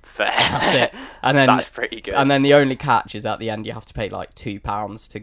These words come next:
Speaker 2: get it. So I just paid two quid and got this copy of a C V that was completely computer generated for me.
Speaker 1: Yeah.
Speaker 2: Submitted it to Tesco and didn't get a job.
Speaker 1: Just got ignored. <laughs>
Speaker 2: Completely blanked, along with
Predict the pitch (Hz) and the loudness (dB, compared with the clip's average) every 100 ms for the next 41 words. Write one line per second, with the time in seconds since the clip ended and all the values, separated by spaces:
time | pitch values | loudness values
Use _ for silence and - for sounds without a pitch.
0 | - - 92 87 - - 110 107 113 - | -10 -8 -6 -6 -8 -8 -8 -8 -8 -8
1 | 101 - 104 107 104 104 - - - 104 | -8 -8 -10 -6 -4 -4 -6 -20 -18 -14
2 | 107 107 - 113 - 117 - 110 113 110 | -6 -6 -6 -10 -8 -8 -6 -8 -10 -16
3 | _ - 117 120 110 110 107 82 107 - | _ -12 -8 -8 -8 -8 -10 -10 -14 -12
4 | 117 110 - 127 120 107 - 107 104 - | -12 -10 -10 -8 -8 -8 -8 -10 -10 -14
5 | _ - 110 110 107 107 104 104 101 92 | _ -12 -10 -8 -8 -8 -8 -8 -8 -12
6 | - 104 - 113 110 110 - 107 113 113 | -12 -12 -10 -8 -8 -12 -14 -10 -8 -6
7 | 120 135 - 127 - - 139 - 151 165 | -4 -4 -4 -8 -8 -6 -6 -4 -2 -4
8 | - 127 127 123 - _ _ _ _ 143 | -4 -6 -6 -8 -14 _ _ _ _ -4
9 | 170 147 147 147 117 82 76 - - - | -4 -4 -6 -8 -8 -8 -10 -12 -12 -10
10 | - - 123 117 - - 185 - 131 - | -12 -10 -10 -8 -10 -10 -8 -6 -6 -4
11 | 139 - 143 135 120 113 110 107 - - | -4 -4 -4 -4 -8 -8 -8 -8 -12 -20
12 | _ - - 127 127 127 117 113 | _ -20 -6 0 2 2 0 -2